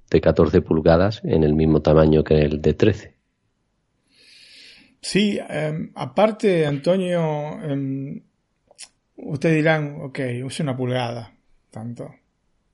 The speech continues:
Speaker 2: que es lo que cambia, ¿no es cierto? Pero se nota.
Speaker 1: Claro, una pulgada
Speaker 2: Una pulgada
Speaker 1: en, en quince
Speaker 2: son,
Speaker 1: pulgadas se
Speaker 2: claro,
Speaker 1: nota,
Speaker 2: son dos
Speaker 1: en
Speaker 2: centímetros.
Speaker 1: treinta a lo mejor no tanto, ¿no?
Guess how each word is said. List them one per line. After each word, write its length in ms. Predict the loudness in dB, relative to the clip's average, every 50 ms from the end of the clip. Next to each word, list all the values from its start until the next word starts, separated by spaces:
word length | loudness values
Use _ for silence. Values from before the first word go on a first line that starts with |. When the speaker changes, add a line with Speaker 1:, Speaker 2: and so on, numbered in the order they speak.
| _ _ _ _ _
Speaker 2:
que 100 | -8 -6
es 60 | -6
lo 60 | -4
que 100 | -4 -2
cambia, 300 | 0 0 2 2 0 -2
¿no 80 | -4 -4
es 60 | -4
cierto? 360 | -4 -4 -4 -4 -6 -6 -8 -10 _ -20 -20 -20 _ _ _
Pero 200 | -6 -6 -4 -4
se 120 | -4 -2
nota. 440 | -2 -2 -4 -4 -8 -12 -14 -16 _ _ _ _ _ _
Speaker 1:
Claro, 200 | 0 2 4 6
una 140 | 6 6 6
pulgada 420 | 6 6 6 6 6 8 8 8
Speaker 2:
Una 80 | 8 8
pulgada 500 | 8 6 6 4 4 4 2 2 2 2
Speaker 1:
en, 280 | 2 2 2 2 2
en 180 | 4 2 2 0
quince 280 | 2 4 4 4 4 4
Speaker 2:
son, 60 | 2 2
Speaker 1:
pulgadas 600 | 4 6 6 8 8 6 6 4 4 2 0 -4 -8 -12 _ _ _ _ _ _
se 180 | -2 2 4
Speaker 2:
claro, 140 | 4 4 4
Speaker 1:
nota, 160 | 4 4 4
Speaker 2:
son 120 | 4 4 4
dos 120 | 4 4
Speaker 1:
en 40 | 4
Speaker 2:
centímetros. 420 | 4 2 4 6 6 6 6 6 4
Speaker 1:
treinta 220 | 4 4 4 4
a 20 |
lo 80 | 4 2
mejor 220 | 2 2 2 2 2
no 120 | 2 2
tanto, 380 | 2 2 2 2 2 0 0 -2
¿no? 100 | -2